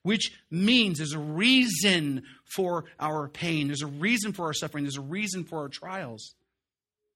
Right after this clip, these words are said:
God has something that he's doing with that.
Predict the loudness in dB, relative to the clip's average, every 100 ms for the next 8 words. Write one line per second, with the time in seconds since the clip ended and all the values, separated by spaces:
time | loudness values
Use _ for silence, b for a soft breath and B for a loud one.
0 | _ 4 4 2 2 0 -2 -6 B 0
1 | 0 0 2 4 4 2 -2 -10 _ _
2 | _ -6 -4 -8 -8